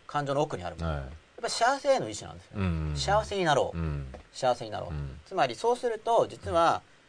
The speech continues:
Speaker 1: いわゆるプラス感情も、
Speaker 2: うん。
Speaker 1: マイナス感情も、
Speaker 2: うん。
Speaker 1: 幸せになるために使えるんですよね。
Speaker 2: うんうんうんうん。
Speaker 1: 使えるんです。
Speaker 2: うん。
Speaker 1: 例えばじゃあ、失敗しましたと。
Speaker 2: うん。
Speaker 1: その試験を受けて間違った。
Speaker 2: うん。
Speaker 1: 悪い点を取った。悔し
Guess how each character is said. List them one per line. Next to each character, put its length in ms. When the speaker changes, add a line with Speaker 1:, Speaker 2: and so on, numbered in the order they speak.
Speaker 1:
い 80
わ 100
ゆ 60
る 80
プ 80
ラ 120
ス 100
感 240
情 180
も、 200
Speaker 2:
う 40
ん。 400
Speaker 1:
マ 160
イ 20
ナ 120
ス 100
感 220
情 200
も、 340
Speaker 2:
う 40
ん。 80
Speaker 1:
幸 300
せ 140
に 60
な 100
る 80
た 100
め 140
に 240
使 280
え 60
る 80
ん 60
で 80
す 80
よ 60
ね。 60
Speaker 2:
う 40
ん 20
う 20
ん 40
う 20
ん 320
う 20
ん。 40
Speaker 1:
使 200
え 40
る 80
ん 20
で 60
す。 40
Speaker 2:
う 40
ん。 260
Speaker 1:
例 220
え 40
ば 140
じ 80
ゃ 160
あ、 120
失 180
敗 140
し 100
ま 120
し 60
た 120
と。 80
Speaker 2:
う 60
ん。 260
Speaker 1:
そ 160
の 100
試 120
験 200
を 40
受 140
け 40
て 200
間 100
違 40
っ 260
た。 140
Speaker 2:
う 20
ん。 20
Speaker 1:
悪 180
い 60
点 100
を 80
取 120
っ 80
た。 120
悔 200
し 120